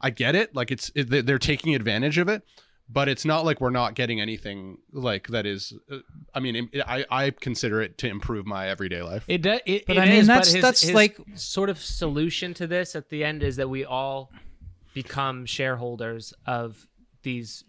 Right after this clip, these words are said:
Speaker 2: new rights that are being created. Like, we should, we should have a right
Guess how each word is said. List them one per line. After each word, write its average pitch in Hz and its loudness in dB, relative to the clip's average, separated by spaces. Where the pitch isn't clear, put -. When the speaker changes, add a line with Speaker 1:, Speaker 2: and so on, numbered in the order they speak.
Speaker 2:
new 135 -4
rights 120 -6
that 117 -12
are 117 -8
being 117 -8
created. 117 -10
Like, 131 -6
we 139 -2
should, 160 -2
we 151 0
should 185 0
have 170 -2
a 139 -2
right 127 -2